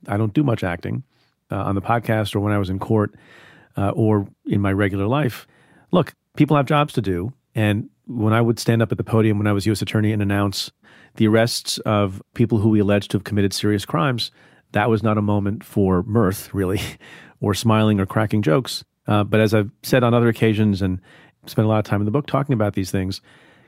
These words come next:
the prosecutors who are, at least in the S D N Y and the other ones that I've met, they're real people, just like judges are real people,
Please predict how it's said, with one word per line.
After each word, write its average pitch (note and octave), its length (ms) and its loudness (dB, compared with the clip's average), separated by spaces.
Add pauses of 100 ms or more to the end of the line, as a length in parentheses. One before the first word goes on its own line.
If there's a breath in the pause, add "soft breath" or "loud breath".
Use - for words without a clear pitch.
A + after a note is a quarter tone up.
(180 soft breath)
the G#2+ 80 0
prosecutors C#3 640 2
who A#2 320 4
are, G2+ 100 2
at G2+ 60 2
least A2 220 2
in G#2+ 40 2
the G#2 80 6
S G2+ 120 0
D G#2+ 80 2
N G2+ 80 4
Y B2 180 4
and G#2 100 2
the F#2+ 80 2
other G2 120 4
ones F#2+ 160 2
that G2+ 100 -2
I've G2+ 60 -2
met, D#3 200 -2 (180)
they're B2 120 4
real D#3+ 160 2
people, B2+ 260 0
just A#2 160 -2
like B2 120 -2
judges A2+ 260 2
are A2+ 60 2
real A2+ 100 2
people, A#2 380 -2